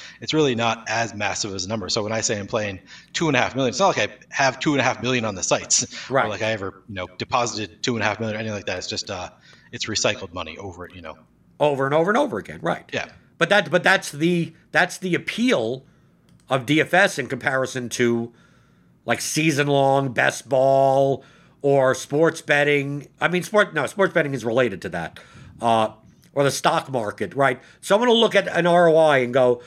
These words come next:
Speaker 2: "Why would I wanna play three percent?" I, if you have a three percent R O I in cash games, like, why wouldn't I just, uh, I could just, I could buy a bond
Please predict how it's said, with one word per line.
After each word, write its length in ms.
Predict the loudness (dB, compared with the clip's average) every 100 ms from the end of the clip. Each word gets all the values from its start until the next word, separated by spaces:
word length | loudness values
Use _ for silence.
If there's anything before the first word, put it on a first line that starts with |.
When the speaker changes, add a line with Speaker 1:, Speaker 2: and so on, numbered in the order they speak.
| -20 -2
Speaker 2:
"Why 240 | 4 4
would 120 | 6
I 100 | 4
wanna 280 | 4 2 0
play 380 | 0 4 4 4
three 360 | -2 0 2
percent?" 600 | 2 0 0 2 0 -2 -18 _ _ _ _ _ _ _ _ _ _
I, 120 | 0
if 240 | 2 0 0
you 80 | 0
have 100 | 2
a 20 |
three 180 | 2 2
percent 300 | 2 2 2
R 220 | 4 4
O 60 |
I 400 | 6 6 4 0 -6 _ _ _
in 140 | -8
cash 300 | 0 2 2
games, 480 | -2 -8 -10 -16 -20 _ _ _
like, 200 | -2 2
why 180 | 4 6
wouldn't 240 | 4 4
I 80 | 2
just, 300 | 2 -2 2
uh, 240 | 4 4 0 _ _
I 100 | -2
could 100 | 0
just, 240 | 0 -4 -2
I 100 | 0
could 140 | 2 4
buy 140 | 6
a 80 | 4
bond 640 | 4 2 2 0 -2 -10